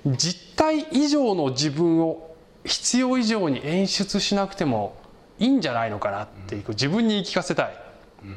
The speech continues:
Speaker 2: うん。
Speaker 1: 実体も神様によって挙げられていくと同時に、その、演出も下げていくことができて、実体とこの見ている姿が一致していった方がよっぽど真実なんじゃないかなってね、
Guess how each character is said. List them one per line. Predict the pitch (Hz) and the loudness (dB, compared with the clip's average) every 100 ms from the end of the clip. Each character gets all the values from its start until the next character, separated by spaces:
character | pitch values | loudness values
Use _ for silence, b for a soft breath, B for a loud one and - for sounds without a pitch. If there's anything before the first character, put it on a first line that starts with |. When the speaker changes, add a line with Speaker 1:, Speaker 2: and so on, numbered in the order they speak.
| - - - B B B - | -18 -20 -20 B B B 0
Speaker 2:
う | |
ん。 | 139 | 2
Speaker 1:
実 | - - - | 0 -2 0
体 | 311 311 | 2 4
も | 302 339 - | 4 2 0
神 | - 220 202 | -4 -2 0
様 | 185 170 160 | 0 2 2
に | 151 | 2
よ | 147 | 0
っ | |
て | 147 - 226 - | -2 -2 -2 -2
挙 | 139 | -2
げ | 139 | 0
ら | 139 | 2
れ | 135 | 0
て | 135 | 0
い | - | 0
く | |
と | 147 | 0
同 | 123 117 | 0 2
時 | 127 | 2
に、 | 180 120 - - - - B B B B B | 0 -2 -8 -18 -20 -20 B B B B B
そ | - 139 | -6 -2
の、 | 127 120 117 113 - - - - - - | 2 2 2 0 -2 -10 -20 -20 -20 -6
演 | 165 220 226 | 0 2 2
出 | 220 208 | 0 0
も | 196 | 0
下 | 190 190 | 0 -2
げ | |
て | 147 | -2
い | 110 | -4
く | |
こ | 110 | -2
と | 107 | -2
が | |
で | 104 | -4
き | 107 | -4
て、 | 143 120 - B B B - | -2 -2 -4 B B B -4
実 | 131 135 - | -4 -4 -2
体 | 233 233 | 0 0
と | 233 226 208 - - - | 0 0 0 -4 -18 -6
こ | 156 | -2
の | 143 135 - | 0 0 -2
見 | 156 | -2
て | 160 | 0
い | 127 | 0
る | 113 | 0
姿 | 139 - 110 | 0 0 -2
が | 104 - | -4 -6
一 | - - - | -8 -4 -2
致 | |
し | 208 | -2
て | - | -2
い | 220 | -4
っ | 208 | -2
た | 208 | -2
方 | 202 | 0
が | 135 104 - B B - | 0 -2 -4 B B -4
よ | |
っ | 120 | -4
ぽ | - | -2
ど | 180 180 170 | 0 0 0
真 | - - 180 | -2 0 0
実 | 123 113 | 0 -4
な | 98 | -10
ん | |
じ | 98 | -12
ゃ | |
な | 98 | -14
い | |
か | - | -12
な | 101 | -12
っ | |
て | - - | -12 -16
ね、 | 104 - | -16 -16